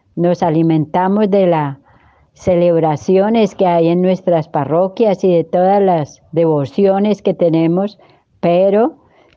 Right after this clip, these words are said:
el mejor alimento que es Cristo, que viene a nosotros, que se fusiona con nosotros,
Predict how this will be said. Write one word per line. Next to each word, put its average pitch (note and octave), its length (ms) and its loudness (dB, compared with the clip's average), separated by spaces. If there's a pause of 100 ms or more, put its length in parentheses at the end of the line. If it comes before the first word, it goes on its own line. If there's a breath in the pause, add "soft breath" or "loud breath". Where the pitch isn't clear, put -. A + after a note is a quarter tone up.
el E3+ 220 0
mejor D#3+ 440 0
alimento F#3+ 840 0
que F3 180 0
es - 120 -8
Cristo, G3 480 -2
que E3+ 120 -2
viene D#3 280 0
a E3 80 -2
nosotros, F3 640 -2
que E3+ 140 -2
se D#3+ 160 -4
fusiona F#3+ 640 -2
con F3+ 240 -2
nosotros, E3+ 720 -2